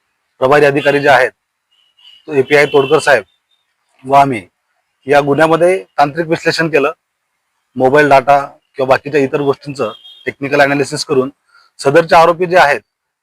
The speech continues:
ते बागपत म्हणून जिल्हा आहे युपी मध्ये, त्या युपीतल्या बागपत जिल्ह्यात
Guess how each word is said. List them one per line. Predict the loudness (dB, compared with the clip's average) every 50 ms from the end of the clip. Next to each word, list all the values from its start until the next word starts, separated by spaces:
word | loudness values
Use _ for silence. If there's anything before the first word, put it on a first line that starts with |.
| _ -8
ते | -6 -6 -6
बागपत | -4 0 0 0 0 _ -8 -8
म्हणून | -4 -2 -2 -2 0
जिल्हा | 0 2 2 4 4
आहे | 2 2 -2 -4
युपी | -8 -8 -8 -6 -6
मध्ये, | -4 -4 -4 -4 -6 -10 _ _ _ _ _ _ _ _ _ _ _
त्या | 0 4 6 6 6 4 0 -4 -10 -14
युपीतल्या | -10 -8 -8 -6 -4 -6 -4 -2 -2 -2
बागपत | 0 0 0 0 _ -6 -6
जिल्ह्यात | -6 -4 -2 0 0 0